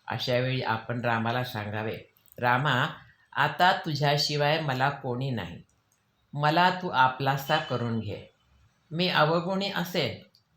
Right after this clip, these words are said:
पण तू माझा अभेद करू नकोस. मी तुला शरण आलो आहे."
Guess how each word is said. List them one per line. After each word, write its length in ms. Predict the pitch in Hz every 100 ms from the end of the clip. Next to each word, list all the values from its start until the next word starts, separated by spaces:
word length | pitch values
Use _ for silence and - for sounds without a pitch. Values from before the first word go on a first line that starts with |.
| _
पण 200 | 160 160
तू 300 | - 190 180
माझा 380 | 143 131 131 160
अभेद 560 | - 135 139 139 143 - - - -
करू 180 | 165 185
नकोस. 500 | 135 107 90 90 - _ _ _ _
मी 240 | 139 147 135
तुला 220 | 131 123 131
शरण 380 | - 139 160
आलो 300 | 190 120 113
आहे." 280 | 107 92 92